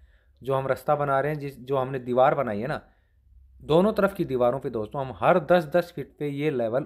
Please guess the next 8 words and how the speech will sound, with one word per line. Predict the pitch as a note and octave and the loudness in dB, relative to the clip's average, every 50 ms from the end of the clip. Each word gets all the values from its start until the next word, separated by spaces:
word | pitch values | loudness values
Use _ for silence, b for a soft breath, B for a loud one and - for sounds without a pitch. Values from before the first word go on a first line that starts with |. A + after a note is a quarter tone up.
| - - | -8 -14
उतार | C3+ - A2 G2 F#2+ F#2 | -14 -10 -6 -6 -6 -6
देंगे, | F#2 - F#2 F#2 G2+ G2+ F2 - _ _ _ _ _ _ _ _ _ _ _ _ _ _ _ _ _ _ _ _ _ - | -6 -10 -12 -12 -12 -12 -14 -16 _ _ _ _ _ _ _ _ _ _ _ _ _ _ _ _ _ _ _ _ _ -12
जिससे | C3 C3 D#3+ D#3+ D#3+ - G3 G3+ | -8 -6 -6 -6 -4 0 2 2
हमें | F3+ E3+ E3 E3+ F3+ F3+ | 4 4 2 0 0 0
मिट्टी | D#3+ D#3 D#3 - _ - F#3 F3 | 0 -2 -6 -6 _ -6 -4 -2
को | - F#3 | -2 -2
निकालने | E3 D#3+ D3 - C3+ A#2+ A#2+ A#2 A#2+ A#2+ | -2 -2 -2 -2 -2 -2 0 -2 -4 -6
में | B2+ D#3 E3 | -8 -10 -10